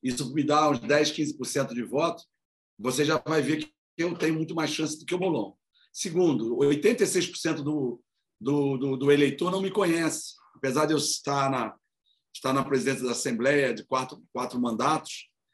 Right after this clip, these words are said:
né, o eleitor, é, é fato, a pesquisa me aponta isso, e eram, eram noventa e dois por cento. É, é, na última pesquisa que eu li,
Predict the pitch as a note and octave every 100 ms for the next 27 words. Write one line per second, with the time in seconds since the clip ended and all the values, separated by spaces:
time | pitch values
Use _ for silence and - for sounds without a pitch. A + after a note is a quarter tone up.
0 | _ A#2+ C#3 C#3+ C3+ - D3+ G3+ G3+ D3
1 | G#2 A2+ C3+ - B2 - C#3+ D3 C#3 A2
2 | - A2 - C#3 D#3+ D3+ D3 B2+ C#3+ C3+
3 | A#2 A2+ - - _ _ _ G#2 C#3 F3
4 | D#3+ - C3 E3 F#3 D#3+ E3 F#3 D#3+ B2+
5 | C3 - - - F#2+ - _ _ _ -
6 | _ - G#2+ B2+ B2 A#2 A#2 A2+ A2+ G#2+
7 | G#2 G2 - _ _ - D#3 E3 D#3+ D3
8 | C#3+ D3+ C#3 D3 C3+ C#3 G3 F3+ G#2+